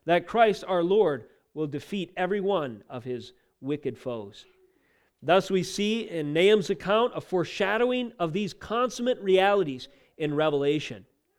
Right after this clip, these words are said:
When the technologically marvelous modern powers fail in their best attempts to defy the ultimate lordship of Jesus Christ,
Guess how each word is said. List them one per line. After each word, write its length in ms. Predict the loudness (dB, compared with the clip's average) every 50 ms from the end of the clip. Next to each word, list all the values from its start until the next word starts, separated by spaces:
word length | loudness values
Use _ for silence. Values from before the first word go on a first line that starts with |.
| _ _ _ _ _ _ _ _ _ _
When 160 | -10 -6 -4
the 80 | -6
technologically 1040 | -6 -6 -2 -2 -2 0 0 -2 -2 0 2 2 0 0 -2 -4 0 0 2 2 0
marvelous 760 | -2 -6 -4 -2 2 2 2 2 2 2 0 0 -2 -6 -10
modern 520 | -10 -6 -4 -2 0 0 0 0 -2 -4
powers 680 | -6 -6 -4 -2 0 2 2 0 0 -2 -6 -10 -16 -18 _ _ _ _ _ _
fail 540 | _ -20 -8 2 4 6 6 6 6 4 2
in 80 | 2 2
their 100 | 0 -2
best 380 | 0 2 0 0 0 -2 -10
attempts 440 | -12 -8 -2 0 2 2 0 -2 -8 -12
to 100 | -12 -10
defy 540 | -8 -8 -10 -4 0 0 2 4 4 4
the 140 | 2 0 -2 0
ultimate 500 | 2 2 2 2 0 -2 -2 -2 -2 -4
lordship 580 | 0 2 4 4 4 2 2 -2 -2 -2 -2 -8 -20 -20 -16 -4
of 140 | -4 -4 -2
Jesus 400 | 0 -2 -2 -2 -2 -4 -6 -8
Christ, 540 | -6 -2 0 2 2 2 0 -4 -12 -20